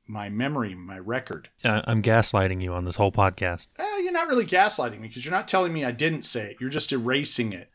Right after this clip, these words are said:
Speaker 1: And then I don't, you know, recall that I said it 'cause I have no memory of having said it. See? Different.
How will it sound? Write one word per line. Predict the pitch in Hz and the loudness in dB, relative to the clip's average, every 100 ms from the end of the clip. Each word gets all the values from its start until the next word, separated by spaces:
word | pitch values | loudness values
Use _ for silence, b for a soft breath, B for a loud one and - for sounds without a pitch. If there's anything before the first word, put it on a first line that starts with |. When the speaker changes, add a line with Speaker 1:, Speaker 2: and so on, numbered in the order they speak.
| - | -4
Speaker 1:
And | 123 | -2
then | 131 | 2
I | 127 | 2
don't, | 127 131 127 - | 2 0 -4 -6
you | 131 | -6
know, | 104 - | -6 -10
recall | 113 110 110 - 147 151 151 | -6 -6 -6 -4 2 4 4
that | 123 | 2
I | 101 | -2
said | - 107 | -4 -4
it | 113 | -6
'cause | 107 | -6
I | |
have | 110 117 | -2 -2
no | 110 104 - | -2 -6 -4
memory | 113 127 135 147 135 113 | -2 4 4 4 2 0
of | 101 | -2
having | 117 107 95 | -4 -4 -6
said | - 123 120 | -6 -4 -4
it. | - _ | -8 _
See? | - - - _ | -16 -16 -18 _
Different. | - 139 110 | 0 0 -2